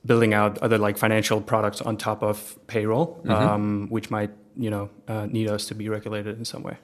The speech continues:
Speaker 2: Okay, 'cause that fascinates me, the, the fact that actually you d-, do something that is financial services related and you're building on someone else who has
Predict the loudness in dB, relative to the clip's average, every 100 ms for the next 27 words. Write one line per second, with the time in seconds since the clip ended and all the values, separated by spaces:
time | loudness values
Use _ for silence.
0 | _ _ -8 4 6 6 6 4 6 2
1 | 2 0 0 0 2 4 4 0 -10 -6
2 | 0 4 4 4 2 2 0 -2 -2 -2
3 | -4 -2 0 0 0 -2 -2 0 4 4
4 | 2 2 2 2 -2 -2 0 0 0 -2
5 | 0 2 2 0 -4 -4 -14 -6 0 0
6 | 4 4 6 4 0 0 0 0 2 2
7 | 2 2 -2 -2 0 0 -2